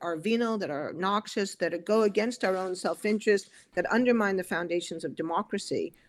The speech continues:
Well, one of the ways they do it is to persuade us that they're actually defending something good, something we really care about. And one of the most telling documents we found in writing this new book was an absolutely astonishing memorandum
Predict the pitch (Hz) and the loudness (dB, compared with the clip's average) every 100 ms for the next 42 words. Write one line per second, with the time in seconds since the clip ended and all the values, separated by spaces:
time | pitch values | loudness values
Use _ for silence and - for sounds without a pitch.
0 | _ - 233 226 262 285 277 240 196 208 | _ 4 6 8 6 4 2 2 2 2
1 | 185 185 240 277 220 196 - - 208 202 | 2 0 2 6 6 4 -4 -12 -8 -8
2 | - - 254 294 277 175 - 175 185 - | -6 -2 4 6 4 0 0 -4 0 2
3 | 190 - 180 175 - 170 180 170 160 _ | 2 2 -6 -6 -6 -4 -2 -4 -8 _
4 | _ - 180 170 170 160 165 135 110 _ | _ -4 -4 -2 -2 2 2 2 -10 _
5 | _ - 220 220 208 196 185 202 190 190 | _ -2 0 2 0 0 2 2 2 -2
6 | 202 185 180 135 135 - - _ - 220 | 0 0 0 -2 -6 -8 -12 _ 2 2
7 | 196 233 269 254 226 220 240 226 202 180 | 2 2 4 2 0 -4 -4 -2 -2 -2
8 | 196 220 190 - 175 - 170 180 170 165 | -2 -2 -4 -4 -6 -4 -4 -4 -4 -4
9 | 175 175 165 - 180 160 190 170 - - | -2 -4 -4 0 0 2 0 0 -10 -6
10 | 208 226 185 311 - 254 220 - 190 190 | 0 4 6 4 2 -4 -4 -4 -8 -8
11 | 185 185 180 180 175 175 185 165 160 | -8 -8 -6 -6 -6 -6 -4 -4 -6